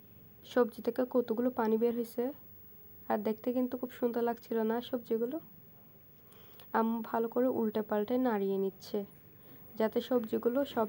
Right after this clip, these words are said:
দিক দিয়ে ভালো, ভালো করে সিদ্ধ হয়ে যায়। তারপরে আবার ঢাকনা দিয়ে দিছে।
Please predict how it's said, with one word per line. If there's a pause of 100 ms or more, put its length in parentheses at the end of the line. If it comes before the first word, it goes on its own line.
দিক
দিয়ে
ভালো, (1300)
ভালো
করে (160)
সিদ্ধ (120)
হয়ে
যায়। (560)
তারপরে
আবার (100)
ঢাকনা
দিয়ে
দিছে।